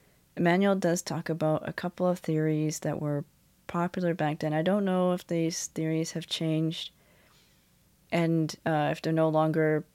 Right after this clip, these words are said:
kind of in use or if they're still around. Um, but back in the fifties, he talked about,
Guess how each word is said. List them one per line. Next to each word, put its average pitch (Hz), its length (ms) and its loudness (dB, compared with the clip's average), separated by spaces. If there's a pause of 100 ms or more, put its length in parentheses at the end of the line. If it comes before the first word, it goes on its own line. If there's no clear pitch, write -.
(360)
kind 170 200 -4
of 151 140 -4 (400)
in 160 200 0
use 233 560 0
or 175 460 4
if 165 160 -2
they're 151 140 -2
still 151 300 -2
around. 180 560 0 (680)
Um, 160 420 -2
but 151 120 -4
back 185 240 -2
in 180 100 2
the 170 80 0
fifties, 165 540 -4
he 160 100 -6
talked 165 340 -4
about, 151 480 -2